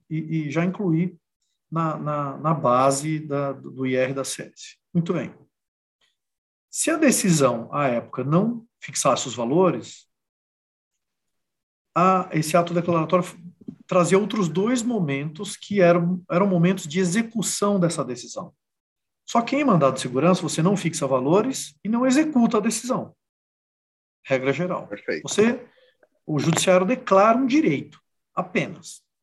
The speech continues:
Speaker 1: Fica a
Speaker 2: Bom.
Speaker 1: cargo do contribuinte apurar o valor que ele vai recuperar, tomar as providências junto ao fisco pra fazer a compensação, enfim. Então, muita dúvida surgiu com essa,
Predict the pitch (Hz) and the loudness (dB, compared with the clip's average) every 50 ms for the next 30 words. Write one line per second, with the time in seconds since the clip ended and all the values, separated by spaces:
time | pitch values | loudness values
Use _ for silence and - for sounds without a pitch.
0 | _ _ _ _ _ _ _ - 185 202 190 247 220 - 180 170 160 151 143 143 | _ _ _ _ _ _ _ -10 -10 -4 -2 -2 -2 0 0 0 2 2 0 0
1 | 131 131 127 135 139 - - 139 143 147 165 139 135 156 180 - 190 170 - - | -4 -6 -8 -8 -8 -8 -8 -8 -4 -2 -2 0 2 0 0 0 0 -2 -2 0
2 | 165 139 139 135 123 131 123 123 123 117 - 117 107 110 110 113 107 104 107 107 | 2 2 4 4 2 2 0 -2 -6 -8 -8 -10 -10 -6 -4 -4 -4 -6 -8 -14
3 | _ - - - 113 131 151 160 165 160 156 156 156 156 156 - _ _ _ _ | _ -14 -10 -8 -4 -2 -2 0 0 0 0 -2 -4 -8 -12 -18 _ _ _ _
4 | _ _ _ - 156 147 151 147 147 139 - - 143 131 127 131 120 123 127 127 | _ _ _ -2 0 2 4 4 4 2 0 -2 -4 -2 -2 -2 -2 -2 -2 -2
5 | 123 - - 113 113 113 123 127 127 123 123 123 117 117 113 113 107 - - - | -4 -6 -6 -6 -6 -6 -6 -6 -6 -8 -8 -8 -6 -4 -2 -2 -4 -6 -6 -4
6 | 127 120 110 - - - 110 110 - - 113 113 110 113 - - - 98 95 - | -4 -4 -4 -6 -8 -8 -10 -8 -6 -6 -6 -6 -8 -8 -10 -14 -12 -12 -12 -12
7 | - - - - 135 147 160 170 165 143 131 151 - 151 156 - - _ _ _ | -8 -8 -6 -4 -2 0 2 2 2 0 0 -2 -4 -4 -6 -8 -14 _ _ _
8 | _ _ _ _ _ _ _ _ - 214 254 226 - 220 202 208 240 269 - - | _ _ _ _ _ _ _ _ 0 2 2 2 2 2 2 2 0 -2 -6 -12
9 | - _ _ _ _ _ _ _ _ _ _ _ - 226 233 240 240 254 277 - | -20 _ _ _ _ _ _ _ _ _ _ _ 0 4 8 8 10 10 8 8
10 | 302 262 190 139 127 113 117 117 127 123 - - 170 147 131 151 180 220 247 240 | 6 4 4 2 0 -2 -4 -4 -6 -4 -2 0 0 0 2 4 4 4 2 2
11 | - - _ _ _ _ _ _ - 247 214 180 175 170 170 - 196 202 214 240 | -2 -10 _ _ _ _ _ _ 0 2 4 4 4 4 2 2 0 0 0 -2
12 | - - | -4 -10